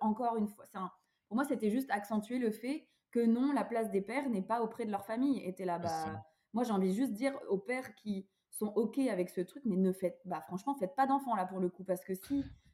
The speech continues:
Speaker 1: c'est pour avoir deux semaines de congé et retourner au travail et que ça vous pose pas de problème, mais je comprends pas, en fait. Enfin,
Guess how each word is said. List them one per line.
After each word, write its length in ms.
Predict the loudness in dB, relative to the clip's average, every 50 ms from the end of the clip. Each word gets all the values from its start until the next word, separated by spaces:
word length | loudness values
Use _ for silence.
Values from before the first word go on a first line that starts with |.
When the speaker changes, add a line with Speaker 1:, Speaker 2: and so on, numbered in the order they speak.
| _ _
Speaker 1:
c'est 100 | -2 -2
pour 280 | 0 0 -4 -2 0 0
avoir 260 | 0 2 2 0 0
deux 120 | 0 0 -2
semaines 500 | 0 0 0 0 2 0 0 0 -2 -2
de 100 | -2 -2
congé 500 | -2 0 -2 -2 0 0 0 -2 -2 -4 -4
et 100 | -2 -2
retourner 460 | -2 0 0 0 0 0 0 -2 -2 -2
au 60 | -2
travail 460 | -4 -4 -6 -4 -4 -4 -6 -8 -8 -12 _ _ _ _ _ _ -2
et 80 | -2
que 60 | 0
ça 80 | 2 0
vous 120 | 0 0
pose 200 | 0 0 -2 -2
pas 120 | -2 -4 -6
de 60 | -6
problème, 400 | -4 -2 0 0 2 0 0 0 -2
mais 80 | -2
je 120 | -2 -2 -4
comprends 300 | -6 -6 -8 -8 -6 -4
pas, 100 | -2 0
en 100 | 0 0
fait. 140 | 0 -2 -4 -2
Enfin, 160 | -4 -6 -6